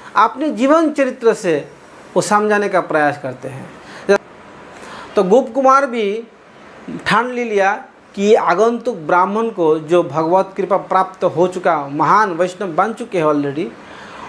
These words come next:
उन वैष्णव को मैं जो भी उसके अंदर कमियां हैं उसको अपने जीवन चरित्र बता करके उसको पूरा कमी दूर करूंगा। और श्री राधा रानी की तो आज्ञा है ही कि उसको तुम सेवा शुश्रूषा करो, उनको, अर्थात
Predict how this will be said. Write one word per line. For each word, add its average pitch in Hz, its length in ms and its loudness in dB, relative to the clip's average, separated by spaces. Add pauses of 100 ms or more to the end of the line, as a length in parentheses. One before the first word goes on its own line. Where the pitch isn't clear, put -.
(240)
उन 247 180 4
वैष्णव 226 400 2
को 202 160 -4
मैं 202 340 -2 (440)
जो 190 180 4
भी 247 100 -2
उसके 226 280 2
अंदर 208 240 0
कमियां 202 420 0
हैं 208 180 -2
उसको 190 380 -6
अपने 190 440 2
जीवन 208 280 0
चरित्र 180 340 0
बता 160 300 2
करके 156 320 -4
उसको - 300 -4
पूरा 196 360 0
कमी 190 300 -2
दूर 175 200 2
करूंगा। 233 520 2 (420)
और 180 180 4
श्री - 240 0
राधा 185 260 4
रानी 214 220 0
की 214 120 -2
तो 208 120 -2
आज्ञा 175 280 2
है 180 220 0
ही 262 120 -2
कि 214 340 -10
उसको 170 320 2
तुम 160 240 0
सेवा 170 300 2
शुश्रूषा 165 380 -6
करो, 220 340 0 (100)
उनको, 156 280 -2
अर्थात 170 480 0